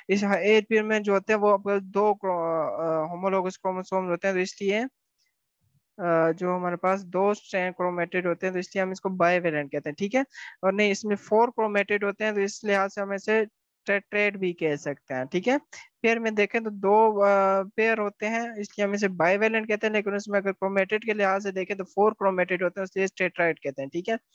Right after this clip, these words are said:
और जहाँ पे वो एक दूसरे के साथ अटैच होते हैं उस पॉइंट्स को कहते हैं chiasmata, ठीक है, chiasmata कहते हैं। और जिस प्रोसेस के through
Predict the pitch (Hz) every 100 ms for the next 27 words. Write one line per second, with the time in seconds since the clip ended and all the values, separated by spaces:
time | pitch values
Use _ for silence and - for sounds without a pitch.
0 | - - _ _ _ 185 196 202 190 196
1 | 196 208 220 208 214 208 208 - 208 208
2 | 208 202 196 202 208 202 208 202 190 196
3 | 196 196 180 190 - 214 226 220 _ _
4 | _ - 196 180 180 165 156 - 151 160
5 | _ - 202 226 208 190 190 - 220 214
6 | 214 226 202 196 202 - 196 - 208 208
7 | - 202